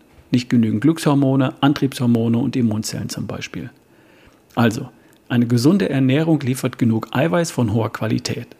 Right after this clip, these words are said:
Bei jeder Mahlzeit sollte demnach eine Eiweißquelle im Vordergrund stehen. Die kann tierisch oder pflanzlich sein. Aber sie gehört bei jeder Mahlzeit auf den Teller und sie liefert in aller Regel auch die Fette, die wir brauchen. Sojabohnen, Eier, Fisch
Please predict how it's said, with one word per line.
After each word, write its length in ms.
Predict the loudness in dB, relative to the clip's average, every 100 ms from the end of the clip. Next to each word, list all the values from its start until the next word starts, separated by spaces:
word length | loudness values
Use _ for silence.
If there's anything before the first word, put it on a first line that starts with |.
| _ _ -6
Bei 80 | -2
jeder 320 | 4 4 4
Mahlzeit 560 | 2 2 0 0 -4 0
sollte 240 | 0 0
demnach 320 | 0 0 0 -2
eine 180 | -4 -6
Eiweißquelle 720 | -4 -2 -2 -4 -8 -8 -8 -12 -20 -20 -8
im 100 | -8
Vordergrund 500 | -2 -2 -2 -6 -10
stehen. 300 | -10 -10 -12 -18 _ _ _ -20 -20 -20 0
Die 100 | 0
kann 300 | 2 0 0
tierisch 420 | 2 2 2 -2
oder 160 | -4 -4
pflanzlich 460 | -4 -4 -6 -10
sein. 260 | -10 -12 -14 _ _ _ _
Aber 160 | 0 2
sie 120 | 2
gehört 320 | 2 0 -2
bei 100 | -2
jeder 320 | 2 2 4
Mahlzeit 440 | 2 0 0 -2 -6
auf 100 | -4
den 180 | -6 -2
Teller 340 | -4 -4 -4
und 160 | 0 2
sie 100 | 4
liefert 360 | 4 2 0 0
in 140 | 2
aller 200 | 0 2
Regel 220 | 2 2
auch 140 | 0 -2
die 140 | -2
Fette, 360 | -2 -2 -2 0
die 160 | 0
wir 80 | 0
brauchen. 480 | -2 -4 -6 -8 -14 -16 _ _ _ -20 -20 -20 0
Sojabohnen, 840 | 6 8 6 4 4 4 2 2
Eier, 440 | 2 2 2 -2 -8
Fisch 480 | 2 2 2 -2